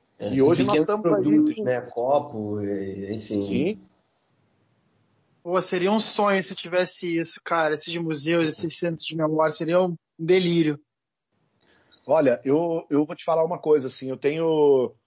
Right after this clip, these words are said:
Speaker 2: um amigão meu, cara, que é o Vitor Justino, que é lá de Criciúma. Ele, um, cara, um rapaz novo, ele deve ter os seus vinte e cinco, vinte e seis anos, é, criado na arquibancada do Criciúma ali. Eu, como morei no extremo sul de Santa Catarina um tempo,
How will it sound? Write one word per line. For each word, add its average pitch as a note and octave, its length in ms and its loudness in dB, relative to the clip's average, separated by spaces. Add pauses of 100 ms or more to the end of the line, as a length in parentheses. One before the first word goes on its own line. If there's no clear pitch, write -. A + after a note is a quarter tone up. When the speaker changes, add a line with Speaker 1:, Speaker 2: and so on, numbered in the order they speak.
(240)
Speaker 2:
um B2+ 100 -2
amigão D#3 540 0
meu, D3 260 2
cara, A#2 300 -2
que C3+ 100 -2
é C3 40 4
o C3 80 4
Vitor D3+ 320 -4
Justino, C#3+ 580 -6
que C3+ 100 -2
é C3 40 4
lá D3 120 4
de E3 80 -2
Criciúma. B2+ 640 0 (640)
Ele, C3 920 4
um, B2 360 -10 (300)
cara, C3+ 300 2
um C#3 220 -8
rapaz D3 400 -2
novo, C#3+ 300 0
ele B2+ 80 -2
deve C3 160 -2
ter - 120 -2
os D3+ 100 -2
seus B2+ 240 0
vinte C3 200 -6
e - 40 -12
cinco, C3+ 380 -6
vinte A#2 160 -6
e - 40 -8
seis B2 280 0
anos, C#3 340 -2 (460)
é, A#2 680 4
criado C#3 420 2
na D#3+ 100 -4
arquibancada D#3 640 -2
do D3+ 80 -6
Criciúma C#3+ 600 -4
ali. C#3 120 2
Eu, E3 120 2
como E3+ 180 -6
morei D3+ 280 2
no D3 60 -6
extremo C#3+ 320 -4
sul C#3+ 160 -2
de C#3 80 -10
Santa C3 160 0
Catarina C3 400 0
um B2 100 -6
tempo, D3 400 0